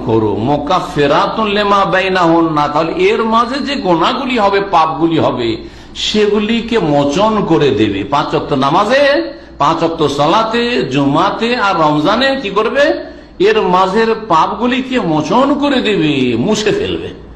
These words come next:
শর্ত আছে একটি, "ইজা জতুনিবাতিল কাবায়েরু", যদি কাবিরা থেকে বেঁচে থাকা হয়, কাবিরা গোনা থেকে যদি বেঁচে থাকা হয়, তাহলে, তাহলে এর মাঝের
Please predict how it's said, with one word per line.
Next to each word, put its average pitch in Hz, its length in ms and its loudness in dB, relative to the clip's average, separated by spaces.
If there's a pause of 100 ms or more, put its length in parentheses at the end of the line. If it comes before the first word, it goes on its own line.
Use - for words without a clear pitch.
(800)
শর্ত - 480 -2
আছে 65 260 -4
একটি, - 280 -8 (840)
"ইজা 123 180 2
জতুনিবাতিল 110 800 0
কাবায়েরু", 78 640 0 (760)
যদি 131 320 2
কাবিরা 113 500 0
থেকে 202 240 0
বেঁচে 113 260 -2
থাকা - 280 -6
হয়, 71 280 0 (1080)
কাবিরা 208 560 2
গোনা 214 500 2
থেকে 240 240 -2
যদি 233 260 -2
বেঁচে 214 280 0
থাকা 202 240 0
হয়, 151 240 2
তাহলে, 226 960 0 (1200)
তাহলে 147 540 0
এর 165 300 2
মাঝের 127 640 0